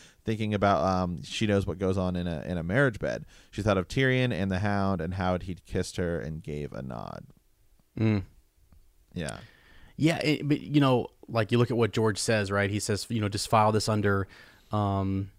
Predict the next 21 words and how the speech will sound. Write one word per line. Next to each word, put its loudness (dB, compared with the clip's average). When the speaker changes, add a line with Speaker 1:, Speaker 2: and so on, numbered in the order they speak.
Speaker 2:
unreliable 4
narrator 2
and -2
feel 4
free -2
to -4
ponder 0
its -6
meaning." 2
I 4
mean, 6
it 8
doesn't 8
really 8
ever 4
tell 4
you 4
exactly, 2
uh, -4
Speaker 1:
R-, 2
Speaker 2:
what 0